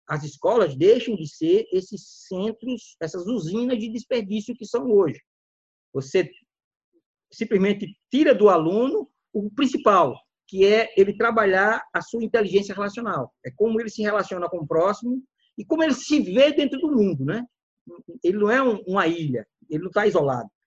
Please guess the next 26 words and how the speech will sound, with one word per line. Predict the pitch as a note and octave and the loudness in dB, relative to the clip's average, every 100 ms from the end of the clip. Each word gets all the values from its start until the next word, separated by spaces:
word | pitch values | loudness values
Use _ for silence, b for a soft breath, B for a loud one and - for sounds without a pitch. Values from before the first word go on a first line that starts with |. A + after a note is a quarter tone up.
| _ | _
Ele | D#3 D#3 | -4 -2
faz | F#3+ F#3 - | 0 -2 0
parte, | F3+ E3 - C#3 - _ | 0 0 -2 -14 -16 _
ele | E3+ D#3+ | -4 0
faz | G3 F#3 | 0 0
parte | - E3 D3+ | 0 -2 -2
de | D#3+ | -4
um | G#3 | -2
todo, | G3+ F3 G#3 A3 F4+ _ _ _ _ _ | 4 8 8 6 -2 _ _ _ _ _
né? | C#3+ F#3+ - _ _ _ - | -2 -2 -4 _ _ _ -10
E, | F3+ G#3 G#3+ G#3+ G3+ G3+ F#3 | -4 0 2 4 4 2 -4
e, | - - | -10 0
e | G3 | 4
ele | A#3 A#3 | 4 4
tem | C#4 E4 | 2 4
um | D4+ | 4
papel | A#3 - C4+ | 4 6 6
dentro | G3+ G3+ | 6 2
desse | E3 D#3 D3 | 0 -2 -4
todo. | C3+ A#2+ - _ _ _ | -4 -4 -6 _ _ _
E | D#3+ | 4
ele | F#3+ | 6
tem | F#3+ G#3 | 6 4
que | B3 | 4
entender | A#3+ A#3+ G#3+ B3+ | 4 4 8 8
isso. | G#3+ A3 - - | 6 2 -4 -12